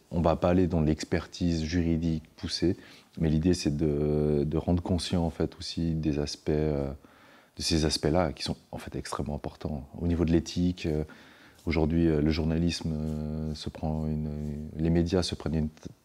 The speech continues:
tarte monumentale, enfin, euh, si j'ose l'expression, mais c'est parce qu'en fait, bah, quand ils utilisent, est-ce qu'ils utilisent l'intelligence artificielle ? Quand est-ce qu'ils vont le dire ?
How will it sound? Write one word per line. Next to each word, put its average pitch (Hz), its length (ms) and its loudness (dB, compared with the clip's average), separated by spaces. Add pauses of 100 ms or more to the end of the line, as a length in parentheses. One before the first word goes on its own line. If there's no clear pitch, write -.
tarte - 240 -4
monumentale, 78 580 0
enfin, 69 300 -4
euh, 73 280 -6
si 80 380 -12
j'ose 80 280 -4
l'expression, 82 500 -2
mais 78 80 0
c'est 67 60 -2
parce 73 140 -6
qu'en - 140 -6
fait, 85 300 -2
bah, - 220 -10 (120)
quand 82 160 -2
ils 82 100 0
utilisent, 80 440 -6
est-ce 85 100 -10
qu'ils 85 180 0
utilisent 85 360 -2
l'intelligence 80 420 -6
artificielle ? 87 440 -10 (520)
Quand - 160 -2
est-ce 92 140 -4
qu'ils 78 100 -6
vont 78 80 0
le 76 60 2
dire ? 80 240 -2